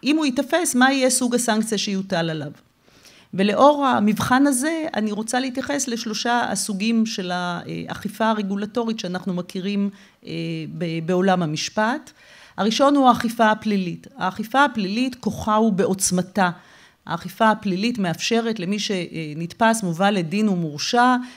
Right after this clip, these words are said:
אה, ל-, להטיל עליו סנקציות שהן סנקציות מאוד מאוד חמורות,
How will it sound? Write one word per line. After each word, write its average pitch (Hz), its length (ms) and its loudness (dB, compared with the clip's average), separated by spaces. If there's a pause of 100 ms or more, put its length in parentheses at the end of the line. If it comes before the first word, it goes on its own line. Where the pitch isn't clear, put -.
(160)
אה, 180 40 -2 (340)
ל-, 175 500 -2
להטיל 170 360 0
עליו 220 260 2
סנקציות 220 500 0
שהן 175 140 -4
סנקציות 208 380 -4
מאוד 185 200 0
מאוד 190 200 0
חמורות, 190 720 -2